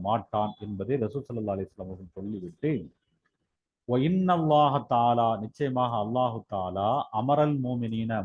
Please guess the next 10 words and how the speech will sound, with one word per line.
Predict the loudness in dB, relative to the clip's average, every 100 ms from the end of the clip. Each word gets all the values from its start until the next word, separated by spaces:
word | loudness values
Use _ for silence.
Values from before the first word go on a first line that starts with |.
| -2
மூமின்களை | 0 0 -2 -2 -2 0 -4
ஏவுகிறான், | -4 -4 0 0 -2 _ _ _ _ _ _ -6
பிமா | 0 2 4 6 6 6 4
அமர | 4 6 4 2
பிஹில் | -2 0 -2 -2 0
முர்சலீன, | 0 2 0 0 -2 0 0 0 -4 _ _ _ _ _ _ _ _ _
தூதர்களை | 2 4 6 4 4 4 4 2 0
எதை | 0 -2 -4
கொண்டு | -6 -2 0 0 2 2
ஏவினானோ | 2 0 -2 -2 -2